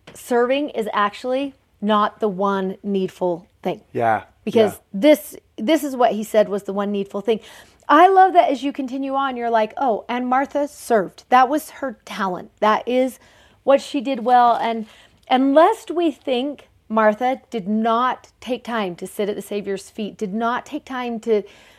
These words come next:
Speaker 1: learn about who Jesus was, did not have a testimony of Jesus,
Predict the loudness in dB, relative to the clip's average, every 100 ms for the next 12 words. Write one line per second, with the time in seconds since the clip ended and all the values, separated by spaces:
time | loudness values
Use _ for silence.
0 | _ _ _ -2 0 2 2 2 2 -4
1 | -8 -8 -6 -6 0 2 2 -2 -2 0
2 | -2 -4 -4 -4 -4 -8 -8 -8 -6 -6
3 | -4 -4 -6 -10 -10 -6 -2 -4 -4